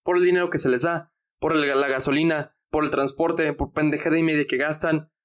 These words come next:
O sea, hablando pendejada y media de no solo productos, sino en servicios. O sea,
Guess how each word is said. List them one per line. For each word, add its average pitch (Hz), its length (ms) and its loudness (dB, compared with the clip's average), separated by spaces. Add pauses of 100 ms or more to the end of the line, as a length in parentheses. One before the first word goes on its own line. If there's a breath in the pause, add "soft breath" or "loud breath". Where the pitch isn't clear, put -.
(100)
O - 100 -4
sea, 147 160 0
hablando 147 440 -2
pendejada 147 380 0
y 147 60 2
media 147 300 0
de 135 300 -2 (420)
no 151 200 -2
solo 170 300 0
productos, 151 760 -2 (140)
sino 147 320 0
en 143 80 0
servicios. 165 800 0 (280)
O 139 80 -2
sea, 143 280 -2